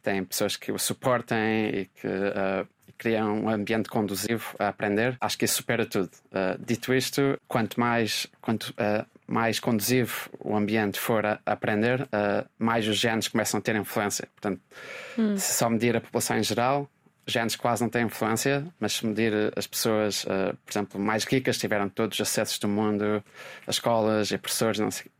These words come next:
Speaker 1: e, e o que é que for, nesse caso já se começa a ver alguns efeitos de genes, eh, se bem que são muito pequenos,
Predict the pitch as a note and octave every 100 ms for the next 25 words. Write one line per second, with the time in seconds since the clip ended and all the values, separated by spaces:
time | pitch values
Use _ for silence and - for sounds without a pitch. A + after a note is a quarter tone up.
0 | - G2+ G2+ G2 G2+ G#2 - _ - G#2
1 | - A#2 - C3 C3 - A#2 - - A#2+
2 | A#2+ A#2+ A2+ - A2 A#2 G#2 A2 G#2 G#2
3 | G#2 - A2+ G#2 - - - - G#2+ G2
4 | - - F#2 F#2 G2+ - A#2 A2 A2+ A2+
5 | G2+ - G2+ -